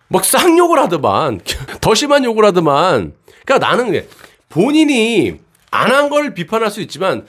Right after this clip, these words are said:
본인이 버젓이 해놓고 그거를 상대방에게 욕을 하면 안 걸리면 되는데 다 걸렸어.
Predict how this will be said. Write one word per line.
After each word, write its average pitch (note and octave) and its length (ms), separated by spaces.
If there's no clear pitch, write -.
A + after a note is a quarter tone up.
본인이 C4 460
버젓이 B3+ 520
해놓고 D4+ 520
그거를 B3 420
상대방에게 B3+ 540
욕을 G3+ 260
하면 F3+ 520
안 G#3+ 220
걸리면 D4 380
되는데 A#2+ 500
다 - 240
걸렸어. D#4+ 400